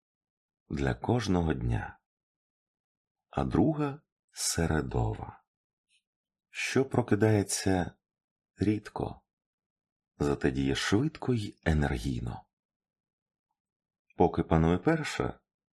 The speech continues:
людина голиться, голосує, сплачує податки, утримує сім'ю, купує в кредит і загалом поводиться цілком нормально.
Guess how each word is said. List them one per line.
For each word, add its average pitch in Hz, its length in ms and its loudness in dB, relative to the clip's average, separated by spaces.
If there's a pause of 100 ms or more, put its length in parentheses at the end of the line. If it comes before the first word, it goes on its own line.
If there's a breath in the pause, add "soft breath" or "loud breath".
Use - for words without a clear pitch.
(260)
людина 151 420 4
голиться, 78 920 0 (140)
голосує, 65 1000 -2 (360)
сплачує - 600 0
податки, 78 580 0
утримує 67 520 0
сім'ю, 85 520 0 (420)
купує 71 380 2
в - 80 -12
кредит 151 500 0 (420)
і 143 120 2
загалом 113 760 4 (220)
поводиться 131 680 0
цілком 71 720 0
нормально. 58 680 -2